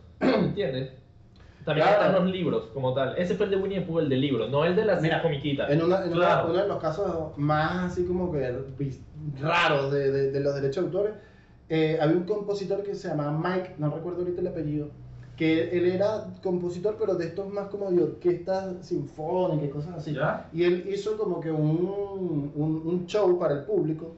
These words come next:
Speaker 2: donde él hace esa canción igual, que es, la canción tiene que ver algo con el silencio,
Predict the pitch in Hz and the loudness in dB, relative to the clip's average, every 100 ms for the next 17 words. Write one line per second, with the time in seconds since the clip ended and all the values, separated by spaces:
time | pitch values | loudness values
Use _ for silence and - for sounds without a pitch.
0 | - 143 147 143 151 202 208 190 151 160 | -2 2 4 4 2 0 -4 -2 -2 0
1 | 170 185 165 156 147 139 143 143 143 147 | 0 0 -2 -4 -8 -6 -8 -8 -8 -12
2 | 160 175 175 151 143 165 175 175 151 139 | -8 -6 -4 -4 -4 -4 -6 -8 -8 -6
3 | 147 160 180 | -4 -4 -8